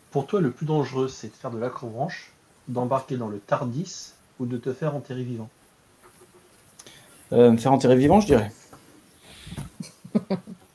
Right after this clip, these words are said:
Speaker 1: La plus grande qualité d'un game master, c'est quoi ? C'est le suivi rigoureux du déroulé de la salle ?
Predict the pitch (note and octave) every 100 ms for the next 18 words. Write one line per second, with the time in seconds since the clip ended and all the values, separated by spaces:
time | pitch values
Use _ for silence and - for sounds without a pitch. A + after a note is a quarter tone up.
0 | - _ _ _ _ _ _ _ - A#2+
1 | - C#3 E3 D#3+ C3+ D3 C3+ B2 A#2+ B2
2 | A#2+ - - - A#2 - G#2 G2+ _ -
3 | A#2 G#2+ - C3+ C3+ C3 B2+ B2 B2+ B2
4 | A2 G#2+ A2 A2 A2+ - D3 F3